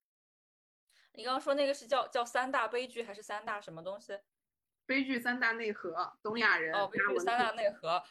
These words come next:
Speaker 1: 然后再加一个内核，
Speaker 2: 加文科生。
Speaker 1: 再加一个内核就是性向女。<laughs> 本人四位一体好吗？更悲惨。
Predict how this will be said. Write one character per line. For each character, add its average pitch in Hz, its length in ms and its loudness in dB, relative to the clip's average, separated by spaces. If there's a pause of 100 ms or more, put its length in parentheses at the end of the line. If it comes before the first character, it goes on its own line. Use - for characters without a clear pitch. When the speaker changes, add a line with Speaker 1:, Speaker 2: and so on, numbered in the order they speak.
Speaker 1:
然 214 120 8
后 208 60 6
再 254 140 4
加 262 240 4
一 208 100 2
个 214 140 -2
内 220 200 -2
核， 170 180 -12
Speaker 2:
加 175 60 2
文 185 60 4
科 190 60 4
生。 - 100 -4 (500)
Speaker 1:
再 240 140 0
加 247 160 2
一 233 40 2
个 240 80 0
内 240 160 -4
核 185 220 0
就 220 80 0
是 214 100 -4
性 220 220 -8
向 196 300 -2
女。 165 120 -10
<laughs> - 2250 -16
本 247 140 4
人 240 180 4
四 320 220 0
位 254 160 6
一 233 100 -6
体 220 220 -2
好 208 240 2
吗？ 202 240 2
更 233 220 -4
悲 220 180 0
惨。 - 260 -4